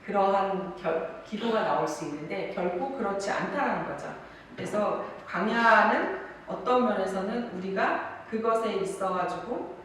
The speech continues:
인생에 있어서 무언가를 준비하는 시간이라고 생각을 하면 그 광야의 시간이 조금 다르게 해석될 수 있다, 이렇게 얘기할 수 있을 것 같아요. 그리고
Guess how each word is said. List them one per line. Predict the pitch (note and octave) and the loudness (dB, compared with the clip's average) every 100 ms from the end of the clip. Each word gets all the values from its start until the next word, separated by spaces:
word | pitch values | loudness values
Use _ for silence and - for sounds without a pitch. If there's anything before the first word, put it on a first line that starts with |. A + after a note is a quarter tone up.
| - - - - - | -18 -20 -20 -20 -12
인생에 | F3+ G3 G#3+ B3+ G#3+ G3 F3 | -6 -4 0 2 2 0 -2
있어서 | E3 E3+ F#3 F3+ F3 B3 - - - - | -2 -4 -4 -4 -4 -6 -8 -12 -18 -10
무언가를 | E3+ A3+ A#3+ A#3+ A3 | 0 2 4 2 0
준비하는 | - F#3+ G#3+ G#3+ D4+ C#4+ C4+ C4+ | -2 0 0 2 2 2 0 -2
시간이라고 | C4 - D4+ D4+ B3+ G#3+ - | -2 -2 -2 0 2 0 0
생각을 | C4+ C4+ C#4+ G#3+ A3 | -2 -2 -2 -2 -2
하면 | G#3+ G#3 C#3+ C#3+ - - - - | -2 -2 -4 -8 -12 -18 -20 -8
그 | G3 | -6
광야의 | - D#3 F#3+ G#3 F#3 | -4 -4 0 0 0
시간이 | F#3+ - C4 A3+ G#3 A3 - - - | -2 -4 -2 0 0 -4 -6 -12 -12
조금 | - C4+ B3+ - | -6 -4 -2 -4
다르게 | F3 G3+ F3 G3 A3 | -4 -4 -4 -4 -4
해석될 | C#4+ D#4 D#4+ A3+ | -2 -4 -2 -2
수 | - E3 | -4 -6
있다, | D#3 - - E3 - | -8 -8 -6 -4 -4
이렇게 | E3 F3+ - D#3+ | -6 -6 -6 -6
얘기할 | D3+ F#3+ G3 | -6 -6 -6
수 | F#3+ | -6
있을 | - - | -10 -10
것 | F3 | -8
같아요. | E3+ - - F3 - - - - - - - - | -8 -10 -10 -10 -12 -18 -20 -20 -18 -16 -16 -6
그리고 | A3+ A3 G#3+ G3+ G3+ G3 G3 F#3+ - | -4 0 2 4 6 8 6 4 -2